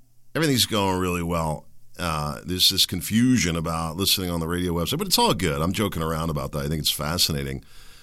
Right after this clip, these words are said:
I was also really intrigued by the number of people listening live. Blow my mind. I'm like, "I need podcast downloads." If you would, please, go to project chaos dot org. Would you please visit the website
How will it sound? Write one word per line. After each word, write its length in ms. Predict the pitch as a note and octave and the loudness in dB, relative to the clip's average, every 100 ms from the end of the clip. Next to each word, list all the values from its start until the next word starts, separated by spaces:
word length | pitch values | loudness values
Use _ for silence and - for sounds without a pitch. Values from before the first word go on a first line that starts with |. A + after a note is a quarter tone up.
| - - | -20 -8
I 40 | |
was 80 | D#2+ | -2
also 200 | F#2 F#2 | 0 0
really 200 | E2+ E2 | 0 0
intrigued 380 | D2+ - F2 E2 | -2 -2 -2 0
by 140 | D2+ | 0
the 100 | D2+ | 2
number 240 | D#2 D#2+ D2+ | 0 0 -2
of 80 | |
people 340 | D#2 D#2 D2+ - | -4 -4 -4 -4
listening 440 | F#2 F2+ E2 C#2 D2 | 0 0 0 -2 -2
live. 560 | F#2 D#3 - - - - - - - - - _ _ - - _ _ _ _ _ _ | -2 -2 -6 -12 -16 -18 -20 -20 -20 -20 -20 _ _ -20 -20 _ _ _ _ _ _
Blow 200 | A2+ D3 | -2 0
my 160 | E3+ E3 | 0 0
mind. 520 | E3 F#3 F3 A#1+ - - _ _ _ _ _ _ _ - - | 0 -2 -6 -8 -12 -18 _ _ _ _ _ _ _ -18 -12
I'm 100 | F#2 | -10
like, 240 | E2+ - D3 | -10 -8 -6
"I 160 | F3+ | -4
need 360 | G3 F#3 D#3 D#3+ - | -2 -2 -4 -8 -2
podcast 800 | - F#3 A3+ D#3 E3 D3+ C3+ - | 0 0 -4 -2 0 0 0 -2
downloads." 840 | B2 A#2 G#2 F#2+ F#2 E2+ D2 - - - - - - | 0 0 0 -2 -2 -2 -2 -2 -4 -20 -20 -10 0
If 240 | A3 G#3+ | 2 2
you 160 | D3+ A#2+ | 2 2
would, 580 | C#3 A#2 F2 C#3+ D#3 - | 4 4 4 2 0 -4
please, 600 | B2 A2+ E2 F2+ D3+ - - - - - - | 2 4 4 2 0 -4 -10 -20 -20 -12 -4
go 140 | F#3 | -2
to 80 | F#3+ | -4
project 640 | - B2 A#2+ G#2 G2+ - | -2 0 0 0 -4 -6
chaos 580 | - G2 F2 E2+ D#2+ - | -4 -2 0 0 0 0
dot 360 | C#2 E2+ D#2 D#2 | 0 -2 -2 -2
org. 340 | D2 D#2+ F#2 | -2 -2 -4
Would 140 | A#2 C3+ | -6 -8
you 80 | |
please 280 | C3+ F3 D#3 | -8 -4 -4
visit 320 | A2 A2 G2+ F2 | -2 -2 -2 -4
the 60 | |
website 640 | D#2 D#2 C#2+ D#2+ D#2 D2+ | -4 -2 0 0 0 -4